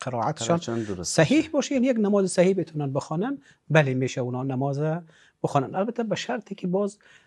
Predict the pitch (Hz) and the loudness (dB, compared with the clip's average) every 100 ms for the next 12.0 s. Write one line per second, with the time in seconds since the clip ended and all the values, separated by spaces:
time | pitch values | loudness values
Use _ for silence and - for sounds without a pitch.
0 | _ 143 135 127 127 135 143 147 185 175 | _ -2 0 2 0 0 0 0 2 2
1 | 139 135 135 127 123 - 131 127 127 127 | 0 0 -2 -2 -8 -8 -6 -2 -2 -2
2 | 123 120 123 123 131 - 127 131 - - | -2 0 0 -2 -4 -4 -2 -2 -2 2
3 | 165 196 196 135 - 160 175 175 202 247 | 4 4 2 -4 2 4 4 4 2 0
4 | - _ _ - 156 113 104 113 - 117 | -4 _ _ -4 -4 -4 -4 -4 -2 -4
5 | - 113 95 90 - 87 - 151 113 101 | -2 -2 -4 -4 -8 -2 2 4 2 -8
6 | - - - _ - - - - 95 87 | -16 -20 -20 _ -18 -14 -12 -12 -12 -14
7 | 85 - - - - - _ _ _ 190 | -16 -20 -20 -20 -20 -20 _ _ _ 2
8 | 190 208 196 165 143 175 202 - 196 202 | 4 4 6 6 6 4 2 2 4 6
9 | 202 202 175 - 123 - - 175 185 - | 4 0 -2 0 0 2 6 6 6 -2
10 | - _ _ - - 147 156 151 151 147 | -20 _ _ -4 2 2 4 2 2 0
11 | 143 143 143 - 113 104 101 104 - 123 | -2 -2 -4 -4 -4 -2 -4 -4 -4 -6